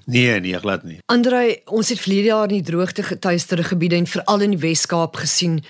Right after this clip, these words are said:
Speaker 2: 'n reuse toename in die sink van boorgate. Is dit 'n oplossing?
Speaker 1: Ja en nee. Baie mense het ongelukkig, mense kan amper sê, onverskillig boorgate geboor, maar mense moet onthou, veral die landbousektor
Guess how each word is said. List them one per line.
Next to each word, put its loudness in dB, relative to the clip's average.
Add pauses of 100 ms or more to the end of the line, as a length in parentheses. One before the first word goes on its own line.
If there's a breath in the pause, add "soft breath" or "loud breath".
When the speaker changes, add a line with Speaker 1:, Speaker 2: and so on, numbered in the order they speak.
Speaker 2:
'n 2
reuse 2
toename 2
in -2
die 2
sink 2
van 0
boorgate. -2 (520 soft breath)
Is 2
dit -2
'n -2
oplossing? -4 (600)
Speaker 1:
Ja 2
en 0
nee. 2 (540)
Baie 0
mense 0
het 0
ongelukkig, -2
mense -6
kan -2
amper -2
sê, 0
onverskillig 0
boorgate 0
geboor, -6
maar 0
mense 2
moet -2
onthou, 2
veral -2
die 0
landbousektor 0